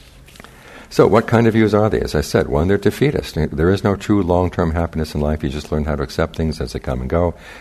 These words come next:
and you'll be, if you're p-, peaceful about that and calm about that, then you'll be okay. Another person who was on the same show was advancing this idea, and the interviewer asked her, "I-, isn't this defeatist?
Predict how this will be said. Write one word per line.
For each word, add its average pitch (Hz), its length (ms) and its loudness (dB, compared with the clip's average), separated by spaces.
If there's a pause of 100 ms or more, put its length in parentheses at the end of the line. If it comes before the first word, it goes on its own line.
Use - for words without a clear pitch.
and 76 120 -2
you'll 73 100 0
be, 73 140 -2 (100)
if 71 180 -4
you're - 120 -6 (240)
p-, - 160 0
peaceful - 440 -2
about 82 300 -4
that 80 180 -2
and - 80 -8
calm 80 220 -2
about 78 300 -4
that, 76 200 -2 (360)
then 80 160 0
you'll 80 100 2
be 69 180 -4
okay. 65 440 -4 (580)
Another 87 320 4
person - 400 -4
who 69 80 -2
was 69 100 -2
on 71 160 0
the 64 60 -2
same 65 240 -4
show 65 320 -4 (840)
was 80 240 0 (200)
advancing 73 520 -2
this 57 160 -6
idea, 58 380 -6 (720)
and 76 340 0 (1700)
the 82 80 0
interviewer 82 280 2
asked 82 260 -2
her, 62 100 -4
"I-, - 440 -8
isn't - 220 -4
this 131 160 -4
defeatist? - 800 -8